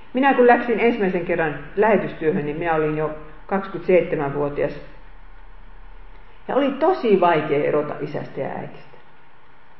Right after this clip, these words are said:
Saati sitten pikkuveljestä, joka oli siihen aikaan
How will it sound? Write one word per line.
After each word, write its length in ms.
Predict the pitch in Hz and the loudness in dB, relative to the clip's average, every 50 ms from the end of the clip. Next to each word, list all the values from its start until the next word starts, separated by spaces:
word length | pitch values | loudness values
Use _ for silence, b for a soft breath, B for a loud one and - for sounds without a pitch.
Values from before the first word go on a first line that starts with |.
| - - - - - - - - - - - - - - - | -18 -18 -18 -18 -18 -18 -16 -16 -16 -16 -16 -16 -16 -16 -16
Saati 520 | - - - 262 294 294 269 - - 165 147 | -10 -4 0 0 2 2 2 2 0 -2 -4
sitten 460 | - - - 165 156 - - 165 160 - - | -6 -6 -8 -8 -6 -4 -4 -4 -4 -4 0
pikkuveljestä, 760 | - 254 - 294 - - 170 156 151 139 139 147 147 - - 147 | 0 2 2 2 0 0 2 2 2 2 0 -2 -2 -4 -4 -4
joka 200 | 143 143 147 147 | -2 -2 -2 -2
oli 160 | 147 147 147 | -2 -2 -4
siihen 320 | 147 151 151 - - 147 | -6 -6 -4 -4 -4 -4
aikaan 380 | 143 139 - - 160 175 147 | -4 -4 -4 -6 -6 -8 -8